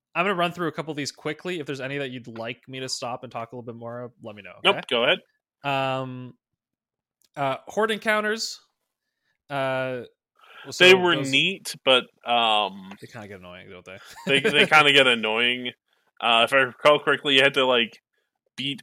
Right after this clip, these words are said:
Speaker 2: all of them up except one before you could actually cast a po-, catch a
Speaker 1: Yeah.
Speaker 2: Pokemon. So it was
Speaker 1: Uh,
Speaker 2: just
Speaker 1: it was just kinda <laughs>
Speaker 2: It was, it was a neat thing. It was just not terribly exciting.
Speaker 1: Yeah. Um,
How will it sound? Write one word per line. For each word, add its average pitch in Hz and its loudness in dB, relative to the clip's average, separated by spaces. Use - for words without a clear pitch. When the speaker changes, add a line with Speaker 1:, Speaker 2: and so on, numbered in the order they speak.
Speaker 2:
all 123 0
of 120 -8
them 123 0
up 117 0
except 117 -2
one 110 -2
before 113 -4
you 107 -4
could 107 -4
actually 104 -4
cast - -10
a 113 -8
po-, 120 -6
catch 107 -6
a 123 -10
Speaker 1:
Yeah. 117 -8
Speaker 2:
Pokemon. 131 -8
So 107 -4
it 110 -4
was 123 -8
Speaker 1:
Uh, - -12
Speaker 2:
just 117 -8
Speaker 1:
it 139 -12
was 123 -10
just 117 -12
kinda 101 -12
<laughs> - -16
Speaker 2:
It 269 2
was, 262 0
it - 0
was 240 2
a 247 0
neat 202 0
thing. 151 2
It 143 0
was 139 -2
just 143 -6
not 127 4
terribly 104 -4
exciting. 107 -2
Speaker 1:
Yeah. 117 -10
Um, 131 -4